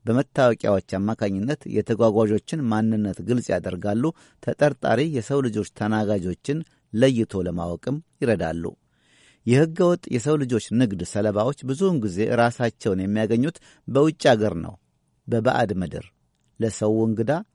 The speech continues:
በሆኑበትና ቋንቋው መናገር በማይችሉበት አገር። ከዚህም ሌላ ተናጋጆቹ እንደ መታወቂያ ወረቀት ያሉትን የሰለባዎቹን መረጃዎች ስለሚነጥቁ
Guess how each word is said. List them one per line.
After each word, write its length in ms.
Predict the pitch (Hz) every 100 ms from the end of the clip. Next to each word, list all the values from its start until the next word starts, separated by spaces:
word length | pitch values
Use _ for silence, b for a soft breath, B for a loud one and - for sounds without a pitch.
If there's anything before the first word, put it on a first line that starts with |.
| _ -
በሆኑበትና 680 | 113 113 95 95 110 127 170 b b -
ቋንቋው 480 | 143 139 131 110 123
መናገር 580 | 117 117 110 98 123 - _
በማይችሉበት 840 | 113 120 120 107 - 87 80 65 -
አገር። 260 | 76 73 - _ b b b b -
ከዚህም 360 | 131 127 143
ሌላ 160 | 117 107 87
ተናጋጆቹ 680 | 101 101 104 107 113 - 165 185 b b -
እንደ 120 | 92 101
መታወቂያ 500 | - 117 113 113 139
ወረቀት 360 | 113 104 107 -
ያሉትን 420 | 95 101 - 160
የሰለባዎቹን 800 | 131 - 117 110 110 104 - 82
መረጃዎች 540 | 101 101 110 101 92 -
ስለሚነጥቁ 680 | 117 123 123 98 85 -